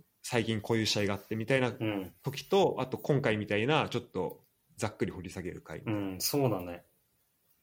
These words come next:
Speaker 1: うん。
Speaker 2: いや、そうしていこう。
Speaker 1: いや、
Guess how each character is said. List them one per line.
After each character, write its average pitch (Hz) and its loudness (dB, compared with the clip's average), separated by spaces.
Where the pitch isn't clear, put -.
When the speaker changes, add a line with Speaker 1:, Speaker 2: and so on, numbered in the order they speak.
Speaker 1:
う 90 -12
ん。 85 -10
Speaker 2:
い 80 -10
や、 101 2
そ 131 4
う 135 6
し - 2
て 160 4
い 156 4
こ 151 2
う。 101 -8
Speaker 1:
い - 2
や、 101 2